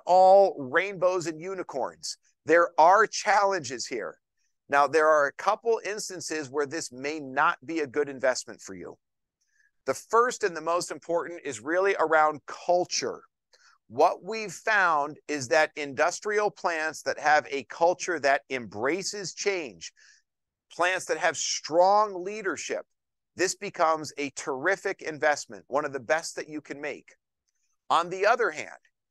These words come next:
if you work at a plant where there is weak leadership or where frontline employees are looking for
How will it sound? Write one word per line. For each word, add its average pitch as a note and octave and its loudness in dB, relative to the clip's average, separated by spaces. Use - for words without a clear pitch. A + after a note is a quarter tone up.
if D3+ -2
you E3+ -8
work F#3 0
at F#3+ 2
a G3 -2
plant F#3 -2
where F3 2
there E3 -2
is F3+ -4
weak F#3 -8
leadership A#2 -8
or E3+ 6
where F#3 0
frontline G3 0
employees E3+ 0
are D#3 2
looking F#3 -6
for E3+ -8